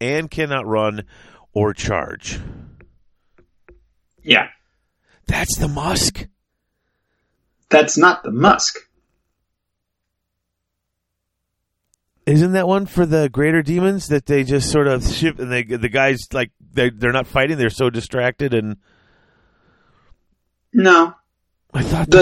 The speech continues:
Speaker 1: that was.
Speaker 2: this, the locus of diversion is what that is.
Speaker 1: Okay.
Speaker 2: That's the Musk. This is something completely different.
Speaker 1: Oh, it, it, it kinda works that way though. Just like, huh?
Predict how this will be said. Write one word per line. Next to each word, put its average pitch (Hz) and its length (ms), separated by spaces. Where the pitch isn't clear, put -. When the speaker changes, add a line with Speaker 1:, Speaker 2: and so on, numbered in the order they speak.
Speaker 1:
that 170 40
was. 180 120
Speaker 2:
this, 175 260
the 175 120
locus 233 360
of 156 80
diversion 143 520
is 117 160
what 117 220
that 113 240
is. - 300
Speaker 1:
Okay. 104 600
Speaker 2:
That's 151 300
the 143 100
Musk. 135 400
This 196 360
is 135 260
something 127 340
completely 127 840
different. - 520
Speaker 1:
Oh, 110 460
it, 135 140
it, 101 400
it - 160
kinda 196 260
works 135 320
that 110 180
way 104 140
though. 104 280
Just 127 220
like, 117 120
huh? 156 540